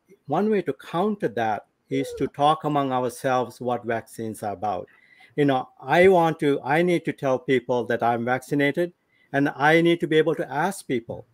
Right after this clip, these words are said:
you know, whether they are vaccinated, normalize a conversation about vaccination. I think that is the best way to, uh,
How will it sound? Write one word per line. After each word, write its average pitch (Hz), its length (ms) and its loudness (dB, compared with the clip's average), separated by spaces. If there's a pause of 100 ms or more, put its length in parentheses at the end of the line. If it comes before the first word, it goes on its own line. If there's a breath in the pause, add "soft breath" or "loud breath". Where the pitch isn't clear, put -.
(120)
you 135 80 -4
know, 131 100 0
whether 127 240 2
they 120 100 0
are 120 120 0
vaccinated, 110 720 -8
normalize 139 880 0 (260 soft breath)
a 120 80 -10
conversation 135 1160 -2 (300 loud breath)
about 117 300 -4
vaccination. 107 840 -8
I 117 120 -10
think 165 260 -2
that 147 160 0
is 139 120 -2
the 127 80 -6
best 123 380 -4
way 131 200 2
to, 117 340 -2 (340 loud breath)
uh, 113 460 0